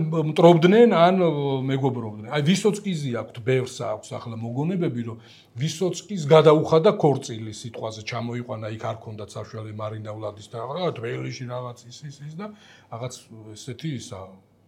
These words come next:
მოუწყო ზეიმი და მერე კიდევ ვა-, ვალი ქონდა თუ რაღაცა, ვალის ის, რო დაუბრუნეს გარდაცვალების მერე. როგორ ჩანს ეს, აი,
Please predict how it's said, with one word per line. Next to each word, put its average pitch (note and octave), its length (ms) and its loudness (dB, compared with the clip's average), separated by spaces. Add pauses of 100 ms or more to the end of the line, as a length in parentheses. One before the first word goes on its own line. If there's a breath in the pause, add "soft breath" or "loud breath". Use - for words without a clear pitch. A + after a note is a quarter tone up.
(760)
მოუწყო A2+ 460 -10
ზეიმი A#2+ 480 -4
და G2+ 120 -14 (420 loud breath)
მერე E3 180 2
კიდევ F3 260 2
ვა-, C3+ 200 2
ვალი B2 340 0
ქონდა C3 360 -6
თუ B2 160 -12
რაღაცა, A#2 420 -6
ვალის A2 400 -6
ის, G2+ 160 -20 (320)
რო A2 180 -14
დაუბრუნეს A2 640 -8
გარდაცვალების A2+ 720 -12
მერე. - 140 -18 (220 loud breath)
როგორ F#3+ 380 6
ჩანს A3 400 0
ეს, D3+ 140 -6
აი, C#3+ 160 -4